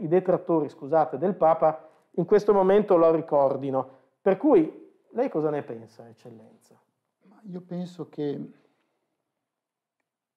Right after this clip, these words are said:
Speaker 2: i principi della fede sono di difficile comprensione per chi non entra dentro il mistero della fede.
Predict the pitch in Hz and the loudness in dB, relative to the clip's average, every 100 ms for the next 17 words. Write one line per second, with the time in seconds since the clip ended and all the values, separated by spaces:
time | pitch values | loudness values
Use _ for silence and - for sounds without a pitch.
0 | _ _ _ _ _ 165 _ 165 139 - | _ _ _ _ _ -20 _ -16 -16 -16
1 | 180 180 170 143 135 135 _ _ _ _ | -16 -14 -10 -10 -10 -14 _ _ _ _
2 | _ _ _ _ 151 156 156 151 - 139 | _ _ _ _ -6 -2 -2 -4 -4 -6
3 | 127 127 170 - - _ _ _ _ _ | -4 -6 -10 -14 -20 _ _ _ _ _
4 | _ _ _ - 175 160 160 147 143 143 | _ _ _ -12 -8 -4 -4 -4 -6 -8
5 | 165 156 127 208 - 170 - 156 135 139 | -10 -10 -10 -12 -8 -10 -6 -8 -8 -10
6 | 143 139 151 147 131 131 127 135 120 - | -10 -10 -8 -8 -8 -10 -12 -16 -18 -14
7 | 143 139 139 143 - 139 131 165 156 135 | -8 -6 -6 -10 -12 -16 -6 -2 -2 -4
8 | - 127 - 131 131 127 - 127 123 123 | -12 -18 -16 -14 -14 -14 -16 -14 -12 -14
9 | 123 _ 131 - _ | -16 _ -20 -20 _